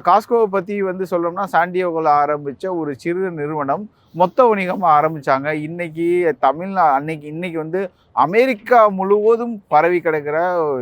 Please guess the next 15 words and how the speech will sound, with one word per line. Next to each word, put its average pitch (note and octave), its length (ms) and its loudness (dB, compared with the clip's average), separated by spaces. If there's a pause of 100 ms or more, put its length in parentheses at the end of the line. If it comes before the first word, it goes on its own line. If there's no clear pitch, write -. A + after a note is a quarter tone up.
(140)
மிகவும் F#3+ 420 -6
மலிவான F3+ 500 0
பொருள்ல E3 380 -2
கிடைக்கிற C#3+ 520 0
ஒரு C3 540 -2 (220)
உற்பத்தி, F3 560 -2
ஒரு D3+ 460 0
விற்பனை F3+ 400 -4
நிறுவனமா D#3+ 580 -4
மாறிடுச்சு. C#3+ 500 0
நம்ம D3 260 -6
ஊரு E3 240 -4
டிமார்ட் E3 360 -2
கூட D3 160 -4
சொல்லலாம். C3+ 540 -2